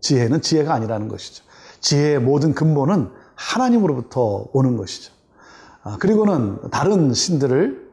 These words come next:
아, 섬기면서 오늘 말씀에 보면, 자, 사 절 보시면 이렇게 되어 있습니다. 여호와께서 전에 이르시기를 "내가 내 이름을 예루살렘에 영원히 두리라." 하신 여호와의 전에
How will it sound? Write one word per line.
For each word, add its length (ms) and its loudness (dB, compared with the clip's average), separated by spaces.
아, 140 -6
섬기면서 840 -4
오늘 160 2
말씀에 320 2
보면, 560 0
자, 180 -8
사 220 -4
절 420 0
보시면 300 -2
이렇게 160 0
되어 80 2
있습니다. 280 -6
여호와께서 460 0
전에 240 0
이르시기를 600 0
"내가 300 2
내 100 4
이름을 360 4
예루살렘에 500 2
영원히 300 2
두리라." 260 0
하신 260 0
여호와의 480 4
전에 400 0